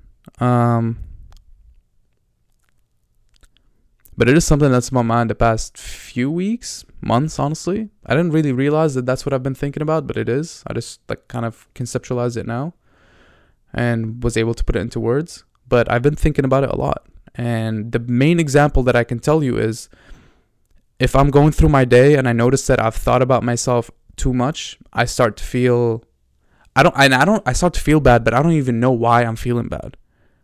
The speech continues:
I just start to feel bad. And I almost try to fight it. It's like, no, I, because I don't know that I'm thinking about myself,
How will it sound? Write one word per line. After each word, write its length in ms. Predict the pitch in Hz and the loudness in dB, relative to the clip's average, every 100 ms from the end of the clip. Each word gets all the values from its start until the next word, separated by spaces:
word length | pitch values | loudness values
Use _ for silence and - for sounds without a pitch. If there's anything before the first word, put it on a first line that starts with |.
| _ _ - | _ _ -6
I 80 | 123 | -4
just 120 | 123 | 0
start 160 | 135 - | -2 -2
to 60 | |
feel 220 | - 143 | -4 -2
bad. 300 | 135 85 98 - _ _ _ - - | -2 -6 -10 -18 _ _ _ -8 2
And 460 | 131 127 120 113 - | 4 4 2 -2 0
I 80 | 123 | 0
almost 280 | 147 156 | 2 2
try 100 | - | 2
to 60 | 123 | 0
fight 320 | - 127 143 | 0 -2 0
it. 180 | 208 202 _ | -2 -4 _
It's 160 | - - | -12 -8
like, 140 | 127 | -6
no, 320 | 135 139 139 120 | -2 0 0 0
I, 200 | 117 120 _ _ _ _ _ - | -2 -4 _ _ _ _ _ -6
because 220 | - - 147 | 0 2 4
I 80 | |
don't 120 | 160 156 | 6 6
know 140 | 160 | 6
that 100 | 143 | 4
I'm 100 | 127 | 2
thinking 260 | 160 160 131 | 0 2 2
about 160 | 113 | 0
myself, 480 | 104 110 - - | -2 -8 -12 -16